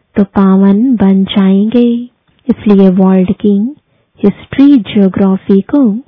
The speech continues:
जानना है। तुम्हारा यह त्रिमूर्ति गोला है मुख्य,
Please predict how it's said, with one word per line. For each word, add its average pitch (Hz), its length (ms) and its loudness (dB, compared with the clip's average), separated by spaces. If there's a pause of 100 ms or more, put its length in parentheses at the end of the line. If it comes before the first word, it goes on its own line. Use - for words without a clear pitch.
(540)
जानना 190 640 0 (120)
है। 247 300 -2 (640)
तुम्हारा 190 680 0 (420)
यह 196 180 -4
त्रिमूर्ति 196 960 -6 (400)
गोला 196 460 2
है 220 500 -2 (260)
मुख्य, 240 640 -2